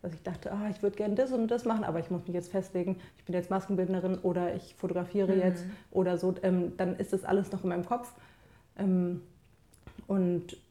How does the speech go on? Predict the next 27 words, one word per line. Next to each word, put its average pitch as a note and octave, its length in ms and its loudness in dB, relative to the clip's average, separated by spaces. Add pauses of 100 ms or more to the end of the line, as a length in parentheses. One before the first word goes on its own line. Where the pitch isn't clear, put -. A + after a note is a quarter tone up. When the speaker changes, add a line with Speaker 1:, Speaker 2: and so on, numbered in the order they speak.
(340)
Speaker 1:
wird G3 320 0
nicht F#3+ 180 0
ausgelebt G3+ 720 2 (140)
und G3+ 480 2
blockiert G#3+ 440 0
mich F3 320 0 (260)
dann E3+ 180 0
in F3+ 180 2
dem, F#3+ 160 4
was F3+ 200 0
ich - 160 -8
tue, - 480 0
weil - 160 -2
Speaker 2:
Ja. - 60 -4
Speaker 1:
ich A3+ 60 -8
halt, F3+ 380 -2 (120)
weil F3 160 0
ich F3+ 140 -6
mir F3+ 240 2
da F3+ 160 2
irgendwie F3+ 320 2
so F3 120 0
ein F3 240 2
Ranking F#3 380 2
im F3+ 140 -2
Kopf - 280 -4
erstelle, F#3+ 600 2